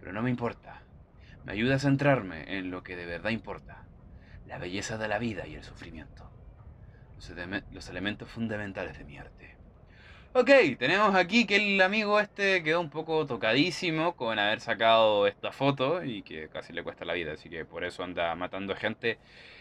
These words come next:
quizás para intentar revivir ese momento en el que casi pierde la vida. Y al mismo tiempo caus-, que, que captó en su cámara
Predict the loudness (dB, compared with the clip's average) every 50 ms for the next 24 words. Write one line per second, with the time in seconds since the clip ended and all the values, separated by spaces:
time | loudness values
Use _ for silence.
0 | -20 -20 _ -8 -4 -2 -2 -2 0 -2 -2 0 0 -2 -2 -4 -4 -2 0 0
1 | 0 2 2 2 2 2 2 2 2 4 4 4 2 2 0 -2 -6 -6 -4 -2
2 | 2 4 6 6 6 6 4 2 2 0 0 0 -4 -10 -20 _ _ _ _ -20
3 | _ _ _ -12 -8 -8 -8 -6 -6 -4 0 0 0 0 0 -2 -2 0 2 2
4 | 2 2 0 0 0 0 -2 -2 -2 -4 -8 -10 -14 _ _ _ _ _ _ _
5 | _ _ _ _ _ _ _ _ _ _ _ _ _ _ _ -20 _ _ _ -16
6 | -8 -6 -4 -2 0 0 0 0 2 2 4 4 4 2 0 -2 -8 -8 -10 -12
7 | -12 -12 -12 -14 -18 -20 -20 -14 _ -8 -6 -6 -6 -8 -10 -12 -14 -14 -12 -10
8 | -10 -12 -8 -4 0 0 0 0 0 -4 -2 0 2 2 4 4 4 2 2 0